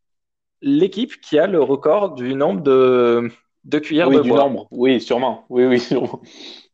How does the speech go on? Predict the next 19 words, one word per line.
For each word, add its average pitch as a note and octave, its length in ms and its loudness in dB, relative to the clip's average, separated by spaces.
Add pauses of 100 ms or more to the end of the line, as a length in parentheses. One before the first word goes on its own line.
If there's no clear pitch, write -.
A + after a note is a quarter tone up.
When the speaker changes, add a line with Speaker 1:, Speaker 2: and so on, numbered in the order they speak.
(380)
Speaker 1:
En D3+ 160 -2
nombre, F3+ 500 -2
c'est - 240 -4
l'Écosse G3+ 420 0
et F#3+ 60 0
l'Irlande D#3+ 680 0
qui A#2+ 120 -18
sont D3+ 120 -4
à E3+ 60 0
égalité D3 640 0
avec C#3 360 0
seize F#3+ 640 -2 (120)
cuillères D3+ 360 -2
de C#3+ 100 0
bois. B2 280 0 (440)
Speaker 2:
Ah, E3+ 60 -6
Speaker 1:
Avec B2+ 180 -2
Speaker 2:
l'Irlande G#3 420 -2
aussi ? E3 460 -8